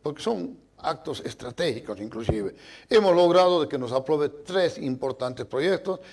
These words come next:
que posteriormente vamos a explicarles en qué instancia ya está cada uno de ellos. Le hemos dado la máxima condecoración, luego hemos hecho también dos reconocimientos a dos exdecanos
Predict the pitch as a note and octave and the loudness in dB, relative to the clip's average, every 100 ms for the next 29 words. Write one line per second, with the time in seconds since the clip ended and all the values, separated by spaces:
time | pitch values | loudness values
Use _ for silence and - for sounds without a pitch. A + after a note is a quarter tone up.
0 | - - D3 D3+ D3+ D#3 D3+ D3+ D3 C#3+ | -12 -2 0 2 0 2 0 0 0 -2
1 | D3 A#2 A#2 A2 A2+ A2 C3+ B2+ C#3+ C#3 | -2 -2 -2 -4 -8 -8 -8 -2 0 2
2 | C#3+ - - - - D3 C#3+ E3 D#3 C3 | -2 -6 -20 -16 -4 -4 -2 -4 -2 -4
3 | B2 C#3+ C#3 A#2+ A#2+ A#2+ B2 A#2+ C#3+ D#3 | -2 -2 -2 -2 -2 0 -2 -2 -2 -4
4 | - - _ - C3+ C3 B2 C#3+ C3 C#3+ | -10 -20 _ 0 2 2 0 0 0 -2
5 | D3+ - _ G2+ G#2+ A2+ F#2+ F2 G#2+ A#2+ | -6 -16 _ -6 -2 0 -2 -6 -10 -8
6 | C3 E3 E3+ C3 D3+ B2 C3 B2+ B2+ C3+ | -6 -2 -2 -2 -2 -4 -6 -6 -6 -6
7 | C3 C#3 C#3+ F#3 A3 A3+ A3 - - - | -4 -4 -2 0 0 -2 -8 -20 -20 -4
8 | D3 F3+ E3+ D3 D3+ D3+ D3 C3 C3+ D3+ | 2 4 4 2 0 0 -2 -2 0 -4
9 | D3+ E3 E3+ B2+ C#3+ C#3 C3+ C#3 C3+ C3+ | -2 0 0 0 -4 -2 -6 -6 -4 -2
10 | D#3 D3 - D3+ D3+ - - - C#3 C3+ | -2 -2 -4 -6 -6 -20 -14 -2 -2 2
11 | E3+ D#3+ - _ _ E3+ D#3 C3 B2 C#3 | 0 0 -6 _ _ -2 -2 -2 -2 -2
12 | D#3 E3+ E3 E3 D#3 D3+ | 0 0 0 0 -2 -2